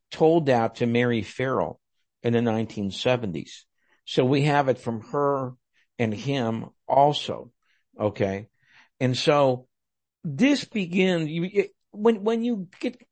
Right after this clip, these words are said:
get confronted with evidence like this, you begin to see just how bad the Dallas police, you know, really were. And they were, they were really pretty bad. Okay. I, I, I have to s-, and then, of, well, we can go into several other things there. I'll let you lead me on.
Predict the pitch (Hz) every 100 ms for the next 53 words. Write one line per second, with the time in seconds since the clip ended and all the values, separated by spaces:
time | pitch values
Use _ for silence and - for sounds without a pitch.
0 | _ 247 247 180 156 170 180 160 120 123
1 | 120 117 113 113 101 92 107 104 - -
2 | _ _ _ _ _ 156 180 170 185 202
3 | 262 233 156 123 - 165 139 104 - _
4 | _ _ _ _ - 190 - 170 147 120
5 | 127 127 113 104 110 107 98 - - 98
6 | 92 87 - - _ _ _ _ _ 120
7 | 120 104 95 117 113 104 92 87 92 101
8 | 82 82 _ _ _ _ _ - 151 165
9 | 180 151 139 156 175 156 131 120 131 120
10 | 98 95 - 113 98 101 98 90 82 -
11 | _ _ _ 104 123 110 101 104 113 98
12 | 104 - 98 113 110 107 - - 143 139
13 | 147 147 - 131 127 117 117 123 113 104
14 | 107 98 - 104 98 95 90 92 85 95
15 | 90 95 95 95 92 - 101 92 92 90
16 | 87 95 90 98